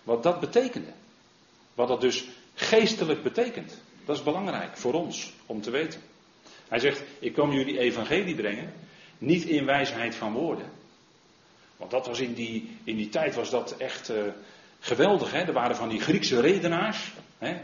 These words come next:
Retoriek. Die konden geweldig spreken, met geweldige volzinnen. En, eh, geweldig, eh, ja, misschien wel poëzie en proza en noem alles maar op.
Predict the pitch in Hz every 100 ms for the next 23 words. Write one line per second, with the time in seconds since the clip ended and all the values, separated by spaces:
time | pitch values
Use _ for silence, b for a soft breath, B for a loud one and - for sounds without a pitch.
0 | - 90 95 156 160 120 160 226 - -
1 | B B B B 113 165 131 - 120 220
2 | 240 147 - - 175 196 196 226 190 131
3 | - - 123 226 202 139 110 185 214 185
4 | 175 185 208 B B B 123 117 113 110
5 | 110 127 190 170 117 - B B B -
6 | 113 107 98 90 - - - 101 143 113
7 | - 123 110 - 123 107 104 147 196 175
8 | 117 101 - 175 180 156 170 151 139 165
9 | 139 117 120 127 220 -